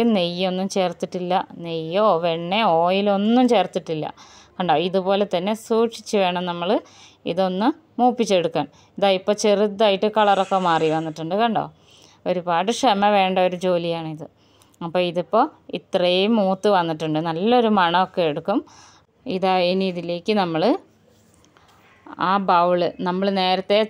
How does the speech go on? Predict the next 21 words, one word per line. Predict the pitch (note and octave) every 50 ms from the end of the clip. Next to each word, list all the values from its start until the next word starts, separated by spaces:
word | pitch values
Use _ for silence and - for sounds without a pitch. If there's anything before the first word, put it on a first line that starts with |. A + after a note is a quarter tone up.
| -
ചോള | - F#3+ F3 F3 F#3 G#3 G3+ -
പൗഡർ | G#3+ G#3 G3+ G3 F#3 F#3+ F#3+ F3+
എടുത്ത | - G#3 G#3 - - - F3 F3+
അതേ | F3 G3+ G#3+ A#3 B3 B3 A3+ A3
ബൗളിൽ | F3+ E3+ F3 F3 F3 E3 D#3+ D#3
തന്നെ | D3+ D#3+ F#3 A3+ D4+ E4 - _ _ _ - E3 E3+
രണ്ട് | E3+ E3+ F3+ G3+ A3+ A#3+ B3 A#3+ B3+ A#3 G3
ബൗൾ | F#3 E3 E3 E3 F3+ A3+ D4 F4+ - _ _ - G3+
വെള്ളം, | A3 G#3+ G3+ F#3+ F3+ - - - - - -
സാധാരണ | G#3+ F#3 F#3 G3 G3 G#3 G3+ G#3 G3+ G3+ G3 F#3 F3+
വെള്ളം | F3+ F3 F3+ F3 F3+ F3
നമ്മൾക്കിതിൽ | E3+ F3 F3 E3+ - F#3+ F3+ F3+ F3+ F3 F3
ഒഴിച്ചു | F3+ E3+ - - F3+
കൊടുക്കണം. | E3+ E3 D#3+ - E3 E3 D#3 - - - - - - _ _ -
തീ | F3+ F3+ F#3 F3+
വളരെ | F#3 F#3 F#3 F#3 F#3 G3 G3+ G#3 G#3 -
കുറച്ച് | G#3+ G#3 G3+ G#3 G#3 - A3+ G#3
വെക്കണം. | F#3+ F3 D#3+ - E3 D#3 - - - _ _ - - - - _ - F3
എന്നിട്ട് | E3 E3 D#3+ D#3+ D3 D#3 - A3 C4 D#4+ - _ _ _ - F3+ F3+
നല്ലോണം | F3 F3 F3 F3 F3+ F#3+ G#3+ A3+ A3+ G3+ F3+ F3 F3+ F#3 F3+
നമ്മളിത് | F3 E3+ E3 E3 E3 E3+ E3+